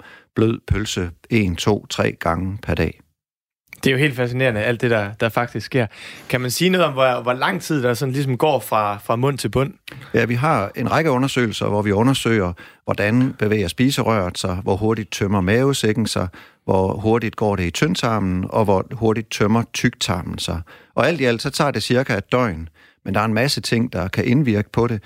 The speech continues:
Speaker 1: og vi kan også få indtryk af, at de fleste kender det om morgenen, når de har drukket kaffe eller spist havregrød, at så, altså, så siger jeg, at døgn, det er meget godt. De fleste, de ved godt, der går et sted mellem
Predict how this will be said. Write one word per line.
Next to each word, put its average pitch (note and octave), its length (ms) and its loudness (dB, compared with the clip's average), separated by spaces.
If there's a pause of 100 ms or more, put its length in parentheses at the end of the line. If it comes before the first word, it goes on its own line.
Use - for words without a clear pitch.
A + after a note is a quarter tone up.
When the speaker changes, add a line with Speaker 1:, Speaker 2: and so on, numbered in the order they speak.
(260)
Speaker 1:
og A2+ 100 -4
vi G#2 60 2
kan A2+ 120 2
også C3+ 140 -2
få A#2 60 -2
indtryk G#2+ 420 0
af, G#2+ 380 -4
at - 120 -12
de G#2+ 60 -4
fleste C3 280 2
kender B2+ 280 2
det G#2+ 140 0
om G2 80 2
morgenen, A2 360 2
når F#2 120 -4
de F#2+ 120 -4
har F#2 80 -2
drukket - 340 -2
kaffe A2+ 380 -2
eller F2 160 -6
spist G2 300 -6
havregrød, A#2 480 0 (300)
at - 100 -4
så, A#2 220 0 (340)
altså, - 220 -2
så A#2+ 140 0
siger C3 220 2
jeg, A2 180 2
at - 160 -4
døgn, A2 280 0
det G2+ 120 0
er G#2+ 40 4
meget G2+ 240 0
godt. - 260 -2 (300)
De A2 80 0
fleste, C3+ 280 0
de A#2+ 160 -2
ved C3 140 2
godt, A2+ 300 -2
der A#2 80 2
går A#2+ 440 0
et A#2 80 -6
sted B2+ 240 0
mellem A#2 360 2